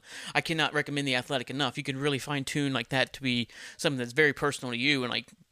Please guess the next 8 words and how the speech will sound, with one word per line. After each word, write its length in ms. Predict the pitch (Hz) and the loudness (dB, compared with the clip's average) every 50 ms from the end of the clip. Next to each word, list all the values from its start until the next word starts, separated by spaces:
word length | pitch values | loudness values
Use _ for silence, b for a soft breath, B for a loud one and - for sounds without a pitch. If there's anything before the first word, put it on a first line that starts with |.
| - 143 - | -20 -16 -10
pick 180 | - - 135 - | -6 -2 2 2
out 160 | 113 - - | 2 2 0
writers 520 | 127 120 120 135 147 135 123 117 120 - | 0 4 4 4 4 4 0 -4 -6 -6
that 100 | - - | -6 -6
you 140 | - 110 104 | -6 -6 -6
like, 440 | 104 101 71 67 - - - - - - | -2 -2 0 -2 -2 -4 -10 -18 -18 -16
you 160 | - 101 120 | -12 -10 -8
know. 240 | 107 92 110 113 120 | -8 -8 -8 -8 -10